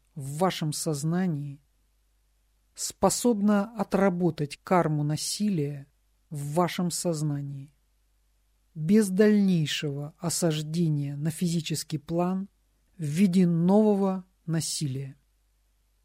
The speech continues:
Таким образом, я учу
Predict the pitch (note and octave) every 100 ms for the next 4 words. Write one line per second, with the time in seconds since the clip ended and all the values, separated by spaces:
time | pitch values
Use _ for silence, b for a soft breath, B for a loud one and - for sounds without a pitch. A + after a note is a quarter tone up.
0 | _ _ _ _ _ _ _ _ _ _
1 | _ _ _ _ - G3+ A3 F#3 G3 F3+
2 | D#3+ C#3 C#3+ C3+ D3 _ _ _ _ _
3 | D3+ D3+ G#3 G#3 G3 F3+ - D3+ C#3+